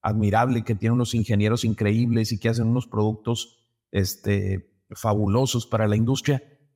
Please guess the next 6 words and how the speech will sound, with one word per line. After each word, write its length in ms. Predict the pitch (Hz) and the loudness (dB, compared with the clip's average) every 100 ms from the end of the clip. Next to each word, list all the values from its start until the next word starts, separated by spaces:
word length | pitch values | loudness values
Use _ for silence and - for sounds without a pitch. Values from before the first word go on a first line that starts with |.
| - | -6
Oye, 400 | 143 147 135 - | -2 0 -2 -4
ustedes 760 | 147 - 175 196 190 - _ _ | -4 -4 -2 -2 -2 -8 _ _
son 300 | - 139 147 | -10 -2 0
unos 240 | 160 165 156 | 0 0 -2
excelentes 760 | - 131 120 151 156 160 151 | -2 0 2 2 0 -2 0
ingenieros, 840 | 123 - 101 95 98 - - - | -2 0 -2 -4 -10 -20 -20 -20